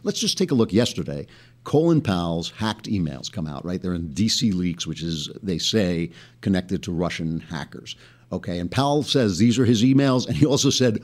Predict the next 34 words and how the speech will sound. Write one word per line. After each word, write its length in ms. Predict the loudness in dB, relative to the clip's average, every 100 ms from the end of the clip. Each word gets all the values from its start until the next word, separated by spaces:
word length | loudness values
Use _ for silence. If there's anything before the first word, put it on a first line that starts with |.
| 2
"Oh, 120 | 4
and 100 | 8
there'll 140 | 8 6
be 260 | 2 4
a 100 | 6
lot 200 | 6 6
more 220 | 6 6 6
of 60 |
them 140 | 4 2
coming 280 | 4 4
down 220 | 6 4 4
the 80 |
pike." 400 | 2 2 2 0 -2
<laughs> 100 | -2
So 260 | 4 4 6
this 180 | 4 2
is 140 | -2 -2 -2
Colin 300 | 4 6 6
Powell. 180 | 4 4
Yeah, 200 | 4 4
he 100 | 2
says 220 | 2 2
there's 140 | 4
more 200 | 4 4
of 60 | 4
them 100 | 2
coming. 300 | 2 0 -2 -8 -20 -20 _
So 360 | 0 2 2 -2 -20 _ _ _ _ _ _ _ _ -20 -10
Powell 460 | -4 0 2 2 2
is 260 | 2 2
basically 460 | 2 2 0 0 0
a 20 |
Democrat 420 | 2 2 2 0
sympathizer. 800 | 0 2 2 -2 -6 -6 -6 -6